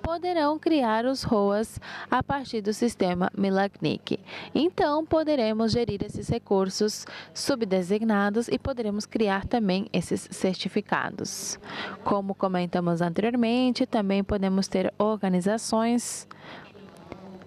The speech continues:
que não tenham o sistema autônomo próprio, apenas o endereçamento I P v quatro e I P v seis. E neste caso, precisam criar os roas,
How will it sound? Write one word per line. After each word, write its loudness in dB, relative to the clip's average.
que 2
não 2
tenham 2
o 2
sistema 0
autônomo 2
próprio, -6
apenas 0
o 2
endereçamento 2
I 0
P -4
v -8
quatro 0
e 4
I 4
P -6
v -2
seis. -2
E 4
neste 2
caso, 2
precisam 0
criar 2
os 0
roas, 2